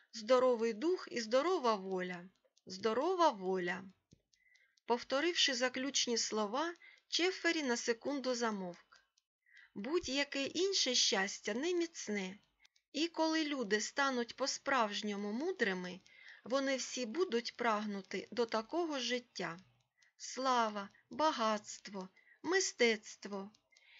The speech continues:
Індіанці поклоняються божевільним, і ми теж до певної міри шануємо людей неповноцінних.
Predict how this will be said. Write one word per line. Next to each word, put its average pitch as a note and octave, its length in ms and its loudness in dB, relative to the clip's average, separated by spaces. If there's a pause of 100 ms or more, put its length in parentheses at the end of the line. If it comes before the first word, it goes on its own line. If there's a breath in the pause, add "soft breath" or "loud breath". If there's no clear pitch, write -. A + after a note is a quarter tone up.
(140 loud breath)
Індіанці C#4 880 0
поклоняються C4+ 920 0
божевільним, G#3+ 920 -2 (300 loud breath)
і E4+ 120 0
ми F4+ 160 4
теж G#3 460 0
до B3 160 2
певної B3 560 2
міри C4+ 460 0 (260 loud breath)
шануємо C#4+ 680 2
людей A#3+ 440 2
неповноцінних. A3+ 1300 -2